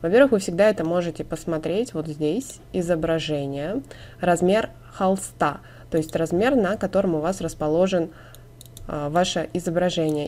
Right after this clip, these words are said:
И здесь вот мы видим в миллиметрах, можем посмотреть в пикселах, в дюймах, в сантиметрах, в зависимости от того, какие единицы измерения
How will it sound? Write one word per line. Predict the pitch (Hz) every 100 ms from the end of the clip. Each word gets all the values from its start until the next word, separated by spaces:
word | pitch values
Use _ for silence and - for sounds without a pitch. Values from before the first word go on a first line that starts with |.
| -
И | 302
здесь | 202 220 -
вот | 180 180
мы | 165
видим | 156 208 247 185
в | 170
миллиметрах, | 165 165 214 302 311 233
можем | 196 175 165 156
посмотреть | 156 165 147 147 143
в |
пикселах, | - 240 - 208 180
в | 151
дюймах, | 160 208 185
в | 170
сантиметрах, | - 156 - 170 226 247 170
в |
зависимости | 165 160 160 151 147 160
от | -
того, | 160 233
какие | 170 - 170
единицы | 151 147 156 151 147
измерения | 156 151 185 233